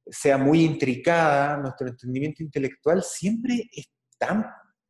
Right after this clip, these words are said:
reducido con respecto a la experiencia real de la vida, ¿no? Entonces, a pesar de que yo tenía un, eh, un rechazo muy fuerte a la religión, a creer en dogmas,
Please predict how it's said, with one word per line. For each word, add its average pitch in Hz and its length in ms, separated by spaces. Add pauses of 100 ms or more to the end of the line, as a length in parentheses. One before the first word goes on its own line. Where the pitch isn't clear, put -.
(140)
reducido 135 880
con 117 180
respecto 139 500
a 147 40
la 139 80
experiencia 143 880 (180)
real 117 380
de 160 100
la 113 140
vida, 120 380
¿no? 139 220 (300)
Entonces, 131 1080 (440)
a 113 100
pesar 113 300
de 143 120
que 131 100
yo 151 720 (640)
tenía 135 320
un, 131 300
eh, 117 720
un 131 120
rechazo 139 640
muy 147 200
fuerte 147 480
a 147 60
la 117 360
religión, 113 680 (140)
a 101 160
creer 113 340
en 113 160
dogmas, 120 1120